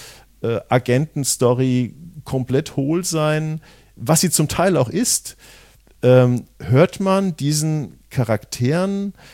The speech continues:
und diesen Figuren in dieser Serie, den schaut man gerne zu und weil sie so gute Sachen sagen und so gut gespielt werden, ähm,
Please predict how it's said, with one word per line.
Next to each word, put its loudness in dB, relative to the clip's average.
und -2
diesen -4
Figuren -4
in -4
dieser 0
Serie, 0
den -2
schaut -2
man -4
gerne -2
zu -6
und -6
weil -2
sie -2
so -2
gute -6
Sachen -2
sagen 2
und -2
so -8
gut -8
gespielt -8
werden, -2
ähm, 2